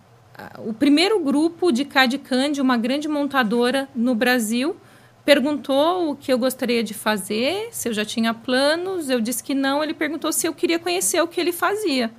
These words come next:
E me levou nessa montadora, eu passei um dia com ele na sala de cad can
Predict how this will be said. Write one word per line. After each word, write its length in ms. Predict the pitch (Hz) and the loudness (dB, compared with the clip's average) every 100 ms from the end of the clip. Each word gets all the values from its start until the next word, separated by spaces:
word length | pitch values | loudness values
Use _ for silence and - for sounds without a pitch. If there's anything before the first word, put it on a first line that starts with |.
| - - - - - - - | -20 -20 -20 -20 -20 -20 -4
E 180 | 254 302 | 0 2
me 120 | 330 | 2
levou 460 | 349 359 349 339 | 0 2 2 2
nessa 320 | 359 262 254 254 | 0 -2 0 0
montadora, 580 | 254 262 254 254 269 | 0 2 0 2 0
eu 60 | 294 | 0
passei 360 | 294 277 277 269 | -2 -2 -2 0
um 120 | 269 | 0
dia 300 | 220 254 247 | 0 0 -2
com 260 | - 269 | -2 -2
ele 360 | 262 277 320 381 | 2 2 0 -2
na 200 | 311 269 | 0 2
sala 420 | 240 262 247 277 | 2 0 2 0
de 140 | 220 277 | -2 -4
cad 540 | - 233 220 233 254 | 0 4 6 4 0
can 380 | - - 277 | -4 -2 -2